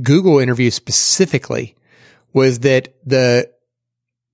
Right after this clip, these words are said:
if anyone is listening to this, wants to hire at Google, that it was kinda like, don't put it off. Like, it's better to go after it sooner rather than later.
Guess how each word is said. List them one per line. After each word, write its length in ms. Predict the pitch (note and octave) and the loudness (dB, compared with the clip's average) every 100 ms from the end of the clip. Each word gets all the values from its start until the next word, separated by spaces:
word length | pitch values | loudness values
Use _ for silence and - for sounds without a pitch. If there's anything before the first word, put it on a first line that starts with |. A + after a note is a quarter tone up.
| - | -4
if 280 | D#3 E3+ - | 0 0 0
anyone 400 | D#3+ G3 G3+ F#3+ | 0 2 2 2
is 140 | D#3 | 0
listening 420 | C3 D3+ E3 D3 B2+ | 0 -2 0 -4 -4
to 80 | |
this, 380 | B2 A#2+ A#2+ - - | -4 -4 -4 -8 -6
wants 360 | B2+ C3+ - - | -2 0 -2 -2
to 140 | D3+ | -2
hire 320 | C#3+ D3+ D#3 | 0 0 0
at 40 | C#3+ | 0
Google, 500 | C#3+ D#3 E3+ E3+ _ _ _ _ _ _ | 0 0 0 -2 _ _ _ _ _ _
that 340 | C3+ C#3+ C#3 - _ _ _ _ _ _ _ _ _ | -2 0 -2 -6 _ _ _ _ _ _ _ _ _
it 140 | - D3 | 0 2
was 200 | D3+ - | 0 -2
kinda 260 | - F#3 | -2 0
like, 440 | F3+ D3+ C#3+ B2+ A2+ | 0 -2 -6 -18 -4
don't 380 | D#3 F3 G3 - _ | -2 0 -2 -8 _
put 280 | - F3 E3+ | -6 0 2
it 120 | D3 | 2
off. 540 | C3+ B2+ A2+ - - - _ _ - | 2 0 -2 -10 -20 -20 _ _ -4
Like, 200 | C#3 C3 - - | -4 -4 -8 -6
it's 160 | C#3 | -6
better 440 | D3+ A#2+ D3+ F#3 F#3 | -6 -2 0 2 0
to 600 | E3 F3 D#3+ D3 C3+ C3 _ _ _ _ D3 | 0 0 2 2 0 -4 _ _ _ _ -8
go 200 | B2+ C3+ | -2 0
after 280 | D3 D3 D3+ | 2 0 0
it 80 | - | 0
sooner 420 | - D3 D3+ E3 | -2 0 0 0
rather 240 | D3 C#3+ D3+ | 0 0 0
than 220 | C3+ A#2 | -2 -2
later. 440 | B2 D3+ F#3 F#3+ | 0 0 -2 -4